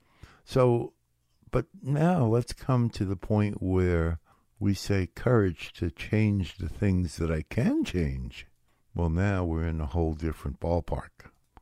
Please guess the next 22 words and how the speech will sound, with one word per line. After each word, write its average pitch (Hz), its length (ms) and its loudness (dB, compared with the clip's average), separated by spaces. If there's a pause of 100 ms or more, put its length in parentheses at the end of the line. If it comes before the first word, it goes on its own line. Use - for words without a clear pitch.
(680)
Let's - 280 -2
take - 280 -2
an, 95 300 -2
a, 90 60 -6
a, 85 520 -4
a 80 40 -6 (520)
fictitious - 760 -4
example. 73 640 -6 (100)
Let's 110 220 -4
say 85 300 -2
I 76 420 -6 (560)
stole 92 640 2
some - 260 0
money 78 640 2
at 80 280 -4 (400)
a 90 60 0
job, 69 480 -2 (1200)
and 85 500 0
it 87 140 0
was 82 340 -2
blamed 92 640 2
on 76 520 -2